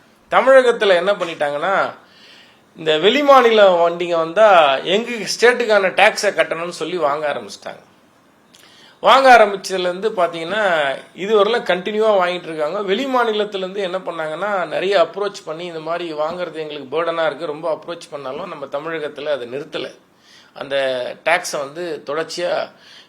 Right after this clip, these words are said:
கலெக்ட் பண்ணிக்கிட்டே தான் இன்னைக்கு வரலும் இருக்காங்க. அதனால கேரளா, கர்நாடகாலாம்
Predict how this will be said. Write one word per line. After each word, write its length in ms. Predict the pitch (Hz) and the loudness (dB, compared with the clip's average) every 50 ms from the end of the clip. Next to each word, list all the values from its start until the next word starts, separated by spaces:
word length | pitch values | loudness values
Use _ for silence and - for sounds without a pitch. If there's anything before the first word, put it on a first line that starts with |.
| _ - | _ -4
கலெக்ட் 280 | 143 156 175 170 175 - | 0 0 0 0 -2 -8
பண்ணிக்கிட்டே 380 | 160 156 151 143 151 156 156 | -8 -8 -8 -6 -4 -4 -2
தான் 140 | 156 160 156 | -2 -2 -4
இன்னைக்கு 320 | 143 135 156 151 147 147 147 | -4 -6 -10 -10 -8 -8 -8
வரலும் 140 | 151 156 | -6 -6
இருக்காங்க. 360 | 147 131 127 131 120 110 98 - _ _ _ _ _ _ _ _ _ _ _ _ _ _ _ _ _ _ _ _ - | -8 -8 -10 -12 -12 -12 -14 -16 _ _ _ _ _ _ _ _ _ _ _ _ _ _ _ _ _ _ _ _ -10
அதனால 680 | 127 143 - 180 190 202 214 220 208 185 165 147 - - - _ _ _ _ _ _ _ - - | -8 -6 -2 2 2 4 6 6 6 6 4 2 0 -4 -12 _ _ _ _ _ _ _ -6 0
கேரளா, 340 | 185 196 190 185 185 180 180 | 2 4 4 4 2 -2 -2
கர்நாடகாலாம் 840 | 175 170 165 165 165 160 156 151 139 156 160 175 175 156 147 147 151 | -2 -4 -4 -2 -2 -2 -4 -4 -4 -4 -4 -4 -4 -4 -4 -4 -8